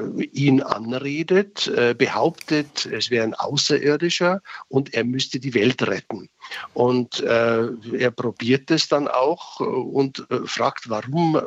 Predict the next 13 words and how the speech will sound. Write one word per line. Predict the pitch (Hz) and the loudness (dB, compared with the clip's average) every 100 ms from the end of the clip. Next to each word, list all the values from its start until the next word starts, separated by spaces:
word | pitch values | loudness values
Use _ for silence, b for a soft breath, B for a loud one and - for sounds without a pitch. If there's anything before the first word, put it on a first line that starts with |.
| 117 | -4
eigentlich | - 123 123 117 120 269 | -4 -2 -2 -6 -8 0
ich? | 202 208 - | 2 2 -2
Ich | 120 - | -4 2
bin | 127 | 2
doch, | 120 - B B B - | 2 -2 B B B -2
äh, | |
richtig | 95 104 - - 131 123 110 | 0 0 -4 -6 -4 -2 -2
nichts.“ | 98 123 196 - - B B | 2 4 2 0 -6 B B
Und | 139 | 2
es | 139 | 4
stellt | - 190 | 4 2
sich | 233 175 | 2 2
heraus, | 117 98 110 160 | 0 0 -2 -2